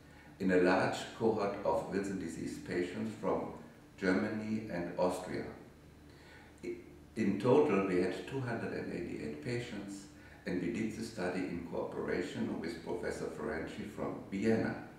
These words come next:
Our main outcome parameter was treatment failure.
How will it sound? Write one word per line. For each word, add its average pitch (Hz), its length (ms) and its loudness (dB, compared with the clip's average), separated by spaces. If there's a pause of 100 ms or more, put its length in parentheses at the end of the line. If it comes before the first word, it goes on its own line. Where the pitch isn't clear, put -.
(1120)
Our 104 360 10
main 117 440 6
outcome - 560 2
parameter - 760 -2
was - 420 0 (640)
treatment 107 720 0 (360)
failure. - 420 0